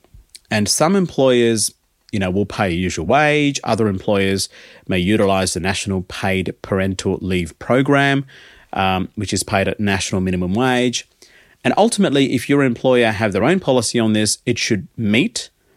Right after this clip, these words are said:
or exceed the national policy. They can't give you something which is lower than what you are entitled to according to the national minimum standards.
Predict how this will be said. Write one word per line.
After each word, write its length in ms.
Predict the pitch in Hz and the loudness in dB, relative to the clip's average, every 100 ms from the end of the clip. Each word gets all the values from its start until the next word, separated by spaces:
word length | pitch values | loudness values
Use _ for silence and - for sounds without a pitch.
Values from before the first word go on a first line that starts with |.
| _ - | _ -4
or 120 | 107 | 0
exceed 680 | 104 - - 135 120 113 110 - | 0 0 -2 2 2 2 -2 -2
the 120 | 113 | -2
national 460 | 98 92 - 95 85 | 0 -2 -2 -4 -6
policy. 540 | - 90 85 - - - _ _ _ _ _ - | -4 -4 -2 -4 -6 -14 _ _ _ _ _ -2
They 220 | 113 120 | 0 0
can't 500 | - 139 147 160 110 | 0 0 0 0 -2
give 220 | 117 113 | 0 0
you 120 | 113 | 0
something 640 | 110 117 98 - 71 156 254 | 0 0 -2 -6 -4 -4 -4
which 240 | - 107 - | -4 -4 -2
is 160 | 98 | -4
lower 520 | 98 98 110 95 117 185 _ _ _ _ _ _ - | -2 0 2 2 -2 -6 _ _ _ _ _ _ -2
than 100 | 110 | -2
what 140 | - | 0
you 120 | 110 | 2
are 220 | 107 110 | 4 4
entitled 600 | 101 98 - 107 107 104 - | 2 -4 0 0 2 0 -2
to 280 | - 139 - | -2 -2 -4
according 380 | - - 131 123 | -8 0 2 2
to 100 | 117 | 0
the 120 | 117 | -2
national 560 | 101 98 95 - 95 92 | 0 0 -4 -4 -4 -2
minimum 420 | 98 92 90 87 | -2 -2 -2 -2
standards. 720 | - - 90 87 - - - | -4 -2 -2 -4 -6 -6 -6